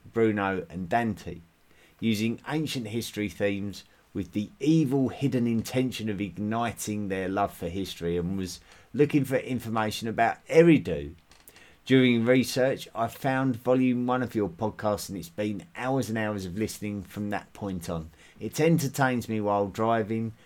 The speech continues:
doing house chores," my wife thanks you for that as well,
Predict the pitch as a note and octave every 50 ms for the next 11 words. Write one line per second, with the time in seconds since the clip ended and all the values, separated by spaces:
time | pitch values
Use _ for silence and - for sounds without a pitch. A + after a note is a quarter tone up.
0 | _ _ - A2+ A#2 A#2+ A#2 G#2+ F#2+ F#2+ A2+ A2 G#2+ G2 - - - - - G#2+
1 | G#2+ A2 A2 G#2+ - - - F#2 F2 E2+ F2+ F2 E2 F#2 F#2+ F2+ - - - G2
2 | F#2+ F2+ F2 E2 - F2+ F#2 F2+ E2+ - - E2 D#2 F2 F2+ E2+ - - E2+ E2+
3 | D#2+ F2 G2 G2 G2+ G2+